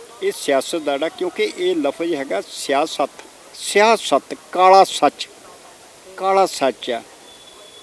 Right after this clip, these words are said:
ਲੇਕਿਨ ਤੁਸੀਂ ਸਦੀਵ ਸੱਚ ਦੇ ਰਾਹ ਤੁਰ ਰਹੇ ਆ। ਅਸੀਂ, ਸਾਡੀ ਕਮਜ਼ੋਰੀ ਆ ਕਿ ਅਸੀਂ ਇਹ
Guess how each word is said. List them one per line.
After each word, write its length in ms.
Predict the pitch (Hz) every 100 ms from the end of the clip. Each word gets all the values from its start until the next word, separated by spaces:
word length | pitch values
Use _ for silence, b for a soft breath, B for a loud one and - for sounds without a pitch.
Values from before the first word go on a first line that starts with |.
| - - 175 156
ਲੇਕਿਨ 280 | 139 165 190
ਤੁਸੀਂ 340 | 175 170 190 190
ਸਦੀਵ 460 | - 151 147 156
ਸੱਚ 340 | - 147 - 143
ਦੇ 180 | 147
ਰਾਹ 140 | 139 135
ਤੁਰ 180 | 127 104
ਰਹੇ 120 | 117 117
ਆ। 80 | 117 - - - - - - - - 175
ਅਸੀਂ, 180 | 165 202
ਸਾਡੀ 260 | 170 185
ਕਮਜ਼ੋਰੀ 640 | 185 180 160 160 175 180 156
ਆ 100 | 139 - - -
ਕਿ 200 | 196 214
ਅਸੀਂ 220 | - 220
ਇਹ 120 | 208